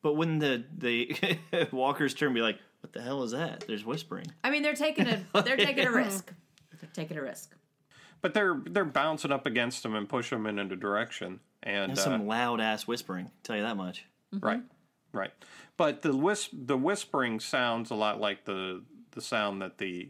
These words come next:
Speaker 2: The
Speaker 3: the
Speaker 2: groaning.
Speaker 3: walkers make. So it doesn't give them away. And they've got walker skin on them, so I guess that hides any scent they may have.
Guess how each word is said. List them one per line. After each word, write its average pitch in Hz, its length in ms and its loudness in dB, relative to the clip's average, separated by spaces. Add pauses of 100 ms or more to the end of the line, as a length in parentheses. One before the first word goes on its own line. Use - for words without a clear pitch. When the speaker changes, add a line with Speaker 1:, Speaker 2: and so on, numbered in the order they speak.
Speaker 2:
The - 60 -10
Speaker 3:
the - 20 -10
Speaker 2:
groaning. 101 260 -4
Speaker 3:
walkers 98 400 -4
make. 107 480 -4 (600)
So 104 760 0
it 113 100 -8
doesn't 120 300 -2
give 107 180 0
them 92 140 -4
away. 95 460 -2 (580)
And 123 120 0
they've 131 140 2
got 127 420 0
walker 117 380 -2
skin 95 360 -4
on 95 180 -2
them, 98 120 -6
so - 140 -6
I 95 60 -2
guess 98 200 -6
that 98 160 -4
hides 101 360 -2
any 90 160 -6
scent 107 360 -6
they 95 100 -8
may 90 200 -8
have. 90 280 -6